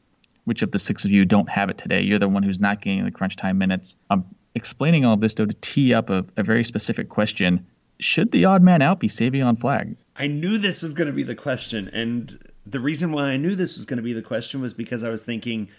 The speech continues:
Speaker 2: Savion's gotta be number six in this list, right?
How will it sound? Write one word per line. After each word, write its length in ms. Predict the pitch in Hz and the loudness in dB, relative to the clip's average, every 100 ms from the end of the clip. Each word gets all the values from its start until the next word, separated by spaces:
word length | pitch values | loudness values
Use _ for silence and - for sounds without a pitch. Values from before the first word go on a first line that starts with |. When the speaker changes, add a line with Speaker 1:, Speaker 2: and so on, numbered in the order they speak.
| _ _ - | _ _ -14
Speaker 2:
Savion's 480 | - 139 185 180 | -10 -4 -2 -2
gotta 200 | 123 143 | -2 -2
be 120 | 123 123 | 0 -2
number 220 | 127 110 | -2 -4
six 340 | - 143 - | -6 -8 -6
in 120 | - | -6
this 200 | 107 90 | -4 -6
list, 220 | - 67 - | -12 -14 -10
right? 340 | 92 135 - | -6 -6 -8